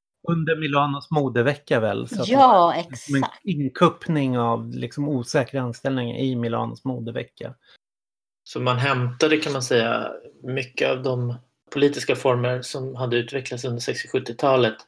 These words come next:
Speaker 3: i en situation där det finns nya typer av arbete, nya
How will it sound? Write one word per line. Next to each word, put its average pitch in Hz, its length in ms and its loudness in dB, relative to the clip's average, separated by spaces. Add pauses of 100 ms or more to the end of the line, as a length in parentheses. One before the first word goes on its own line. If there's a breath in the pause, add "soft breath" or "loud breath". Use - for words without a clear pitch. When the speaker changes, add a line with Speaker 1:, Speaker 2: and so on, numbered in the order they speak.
(540 soft breath)
Speaker 3:
i 135 160 2
en 131 100 -2
situation 120 720 -4 (240)
där 123 180 2
det 120 120 2
finns 123 440 -6
nya 123 240 0
typer 120 320 -4
av 110 140 0
arbete, 120 520 -2
nya 117 260 -4